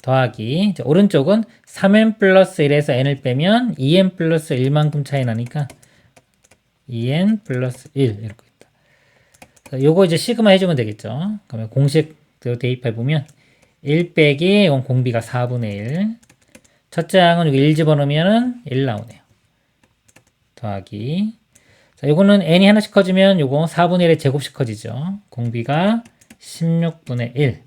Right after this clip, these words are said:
첫째 항은 일 집어넣으면은 사분의 일의 세제곱, 육십사분의 일이 됩니다. 그리고 분자분모에 사 곱해보면요. 사 빼기 일, 삼분의 사 이렇게 되고. 그럼 분자분모에 육십사 곱합니다.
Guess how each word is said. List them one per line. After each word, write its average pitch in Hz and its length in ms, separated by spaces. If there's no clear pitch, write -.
첫째 175 300
항은 160 240
일 147 200
집어넣으면은 151 600
사분의 143 600
일의 160 300
세제곱, 120 500
육십사분의 117 1200
일이 190 200
됩니다. 107 380
그리고 147 140
분자분모에 180 460
사 208 180
곱해보면요. 151 680
사 156 380
빼기 135 260
일, 117 560
삼분의 151 760
사 107 300
이렇게 - 180
되고. - 180
그럼 120 160
분자분모에 151 680
육십사 143 440
곱합니다. 120 420